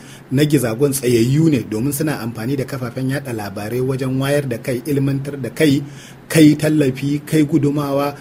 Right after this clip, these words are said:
musamman dama ya manufar ƙungiyar yana ɗaya daga cikin wayar da kai. Kuma bisa wannan matsala da ta faru, a, a kwanaki a matsayina na shugaba na ƙasa,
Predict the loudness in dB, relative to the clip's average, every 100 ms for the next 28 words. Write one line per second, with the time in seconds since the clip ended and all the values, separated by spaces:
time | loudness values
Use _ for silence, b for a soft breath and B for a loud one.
0 | B -4 -2 0 -2 0 -2 -4 -10 -14
1 | -4 -2 -2 0 0 -2 -2 -6 -4 -2
2 | 0 0 -2 -2 -2 -2 -4 -10 -10 -8
3 | -6 -6 -6 -8 -8 -12 B B B -2
4 | 0 2 2 0 0 -2 -2 -2 0 -2
5 | -4 -6 -6 -6 -6 -6 -6 -6 -4 -4
6 | -4 -4 -4 -6 -8 B B -14 -10 -10
7 | -10 -12 -14 -8 -2 -2 -2 -4 -4 -2
8 | -2 -4 -8 -6 -2 -2 -4 -6 -6 -8
9 | -8 -8 -8 -8 -8 -8 -6 -6 -8